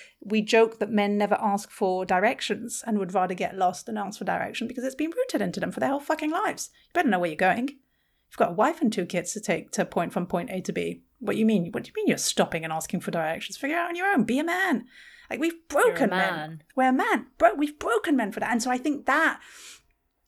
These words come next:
Speaker 1: has been ingrained in me of, "Don't ask for fucking help. That's a sign of weakness. Figure it out on your own." And it generally took, whilst I was trying to get married, one, my mum's best friend, who actually not, not yelled at me, but sat me down and said,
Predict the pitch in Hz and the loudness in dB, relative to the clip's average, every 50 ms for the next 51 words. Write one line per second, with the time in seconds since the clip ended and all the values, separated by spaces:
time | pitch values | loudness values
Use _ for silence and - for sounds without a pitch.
0 | _ _ - 247 262 - - 247 233 226 214 202 220 226 240 247 226 214 196 208 | _ _ 0 0 0 0 0 -2 0 0 0 4 4 4 4 6 4 2 0 2
1 | 226 214 185 - - _ - 233 302 453 440 - - 254 - 170 - - 170 151 | 0 0 0 -2 0 _ 2 2 2 0 -4 -6 -8 -6 -6 -6 -6 -6 -10 -8
2 | 170 160 196 302 - - - _ _ _ _ _ _ _ _ _ _ _ _ _ | -6 -4 -4 -4 -6 -10 -18 _ _ _ _ _ _ _ _ _ _ _ _ _
3 | - 254 - - - - - 311 302 254 226 302 480 554 - 220 202 - - - | -10 -8 -8 -6 -4 0 2 4 4 4 4 2 0 0 0 -2 -2 -2 -2 -6
4 | - - - - _ - - 262 302 320 302 294 294 302 294 294 294 285 381 494 | -8 -8 -8 -12 _ -4 -2 0 0 2 2 2 4 4 4 4 4 4 2 0
5 | - - 190 - _ _ _ _ _ _ _ _ _ _ _ _ _ - 262 294 | -2 -6 -8 -10 _ _ _ _ _ _ _ _ _ _ _ _ _ 6 6 6
6 | 285 254 - - 294 311 320 359 330 311 269 - - - 285 330 320 - - 214 | 6 6 4 4 4 4 4 4 2 2 0 0 0 0 0 0 0 0 2 4
7 | 214 220 240 240 - 247 233 226 220 - 254 240 233 214 220 214 202 - 208 208 | 6 6 6 4 4 2 2 2 0 0 -2 -2 -2 0 0 0 0 2 2 2
8 | 214 220 202 - - - - - - - 220 220 214 208 202 214 208 214 214 208 | 2 2 0 0 -2 -8 -14 -16 -10 -4 -4 -2 -2 0 0 2 4 4 6 6
9 | 220 220 226 220 220 214 - - 208 202 - - - - 220 214 208 202 196 - | 6 4 4 2 -2 -2 0 0 0 0 0 -4 -2 0 0 0 0 -2 -2 -2
10 | 208 208 - - 220 208 208 220 214 - - - - - - - - 247 208 247 | -2 -2 -2 -4 -4 -2 -2 -2 -4 -6 -12 -20 -20 -18 -18 -4 -2 4 8 10
11 | 226 214 202 190 - 202 196 190 196 - - - - 262 233 233 220 240 226 202 | 10 10 10 6 2 0 -4 -4 -6 -4 -4 0 0 0 0 2 0 2 2 2
12 | 196 - 214 | 0 0 -2